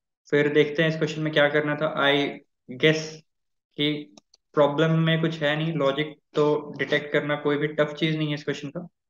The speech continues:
ठीक है। तो इस नम-, इस question में आपको तीन चीज दिए रहेंगे, एन, के and an array of n integers, ठीक है। और ये जो n integers होंगे वो भी आपके शुरुआत के n integers ही होंगे, वन से लेके n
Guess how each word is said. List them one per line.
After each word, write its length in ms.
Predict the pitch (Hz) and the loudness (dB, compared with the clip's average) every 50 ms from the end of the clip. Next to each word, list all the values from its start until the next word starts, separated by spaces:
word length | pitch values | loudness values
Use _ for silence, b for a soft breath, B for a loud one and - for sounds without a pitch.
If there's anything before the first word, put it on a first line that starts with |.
| _ - | _ -6
ठीक 120 | 147 180 | -2 -2
है। 140 | 175 175 170 b b b b b b b b _ - | -2 -4 -4 b b b b b b b b _ 0
तो 60 | 165 | 2
इस 160 | 165 170 165 | 2 2 4
नम-, 280 | 170 170 170 165 - 160 | 4 4 4 4 2 0
इस 140 | 160 156 - | 0 2 2
question 240 | 175 170 175 185 | 0 0 0 0
में 100 | 180 185 | 0 0
आपको 240 | 185 180 180 190 185 | -2 0 0 0 0
तीन 500 | 175 - - - 190 180 180 190 190 180 | -2 -4 -6 -2 -2 0 0 0 -2 -4
चीज 320 | 180 180 175 175 175 170 170 | -4 0 2 4 4 4 4
दिए 180 | 165 165 165 | 2 2 2
रहेंगे, 360 | 165 160 160 165 170 175 175 - - - - | 2 2 0 -2 -2 -4 -6 -8 -12 -8 -4
एन, 300 | 139 147 156 180 208 214 208 - - - - _ _ _ _ _ _ _ _ _ _ _ _ | -2 0 0 0 0 -2 -2 -4 -8 -14 -20 _ _ _ _ _ _ _ _ _ _ _ _
के 480 | - 143 151 175 220 220 - - - - _ _ _ _ _ _ _ _ _ _ - | 0 2 2 2 0 -2 -6 -10 -16 -20 _ _ _ _ _ _ _ _ _ _ -4
and 160 | 143 143 151 165 | -2 0 2 2
an 120 | 170 170 170 170 170 165 165 - - - _ - 139 | 4 4 4 2 2 -2 -6 -12 -16 -16 _ -2 0
array 260 | 139 143 156 170 180 175 | 2 4 4 4 4 4
of 200 | 165 - 214 214 - - - - _ _ 147 | 2 2 2 0 -2 -8 -16 -20 _ _ -2
n 120 | 151 165 180 170 | -2 -2 0 -2
integers, 500 | 151 143 - 143 131 127 127 127 - - - _ _ _ _ - | -4 -4 -4 -6 -6 -6 -6 -8 -8 -12 -18 _ _ _ _ -8
ठीक 120 | 151 151 | -4 -4
है। 140 | 180 175 175 - _ _ _ _ _ _ _ _ | -4 -6 -6 -10 _ _ _ _ _ _ _ _
और 140 | 147 143 147 | 2 4 6
ये 140 | 160 170 175 | 6 6 6
जो 140 | 175 190 190 - | 6 4 4 4
n 240 | - 156 156 165 | 4 4 4 6
integers 480 | 175 175 170 175 175 170 175 175 170 175 | 6 4 4 4 4 4 4 2 2 0
होंगे 160 | 170 160 175 208 214 - | -2 -2 -2 -4 -4 -4
वो 180 | 151 147 151 147 | -2 0 0 2
भी 140 | 147 175 175 | 2 4 2
आपके 240 | 165 160 - 175 175 | 2 2 0 -2 -4
शुरुआत 400 | - 160 147 147 156 160 160 - | -2 -2 2 2 2 2 2 0
के 80 | - 165 | 0 2
n 140 | 156 160 156 | 2 2 2
integers 420 | 156 156 151 143 143 147 143 147 - | 0 -2 -2 0 0 0 0 0 -4
ही 60 | 151 | -8
होंगे, 160 | 139 135 127 | -8 -6 -6
वन 300 | 123 120 127 135 143 151 156 | -6 -2 -2 -2 -2 -2 -2
से 140 | 156 165 151 | -2 0 2
लेके 240 | 151 151 151 180 220 220 - 139 139 | 2 0 0 -2 -4 -4 -2 -2 -2
n 100 | 139 | -2